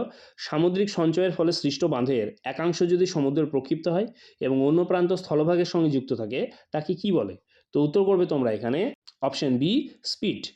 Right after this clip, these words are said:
পরের প্রশ্ন দেখো কি আছে, অবরোহণ প্রক্রিয়ার ফলে সৃষ্ট একটি ভূমিরূপ হলো ক্ষয়জাত, আগ্নেয়, প্লাবন না বাজাদা? তো এটার উত্তর করবে তোমরা অপশন এ, ক্ষয়জাত পর্বত।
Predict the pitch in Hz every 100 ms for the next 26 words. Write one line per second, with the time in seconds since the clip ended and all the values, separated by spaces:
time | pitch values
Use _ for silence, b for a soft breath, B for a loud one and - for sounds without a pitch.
0 | B B B B 147 160 175 175 190 185
1 | 190 190 190 226 302 B B 147 135 160
2 | 196 202 202 190 190 185 170 156 - 165
3 | - 190 180 151 143 147 151 123 120 190
4 | - B B B - 151 160 185 190 180
5 | 151 156 175 196 190 131 135 165 180 156
6 | 117 101 98 - _ - 143 175 190 190
7 | 175 170 151 143 113 127 196 294 B B
8 | B - 120 - 123 131 196 269 - 127
9 | 120 - 113 104 101